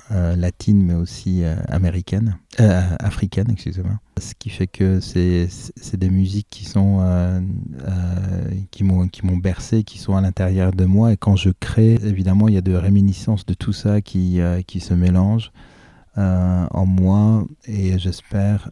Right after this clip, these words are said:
euh, de façon naturelle, en tout cas je les laisse faire de façon naturelle,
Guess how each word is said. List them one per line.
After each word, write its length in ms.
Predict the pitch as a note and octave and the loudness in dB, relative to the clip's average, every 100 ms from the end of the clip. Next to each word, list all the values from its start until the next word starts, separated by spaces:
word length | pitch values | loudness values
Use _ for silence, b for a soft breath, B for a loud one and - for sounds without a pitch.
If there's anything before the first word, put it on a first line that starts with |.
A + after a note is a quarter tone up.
| - | -6
euh, 420 | G2 F2+ F2+ F2 | -2 0 0 -2
de 100 | F2 | -4
façon 400 | - E2+ - F2+ | -6 -8 -2 0
naturelle, 680 | F#2 F2+ - E2+ F#2 G2 G2 - - | 0 -2 -4 -2 0 0 -2 -6 -8
en 140 | - | -8
tout 100 | D#2 | -8
cas 160 | - F2+ | -4 -2
je 120 | E2+ | -2
les 120 | E2+ | -2
laisse 380 | F2 F#2+ - - | -2 -2 -4 -12
faire 320 | - G#2 G2+ | -6 -2 0
de 60 | F2+ | -2
façon 260 | - F2+ F2+ | -4 -4 -2
naturelle, 580 | F2+ - F2+ F2 G#2 | -2 -2 -4 -2 -4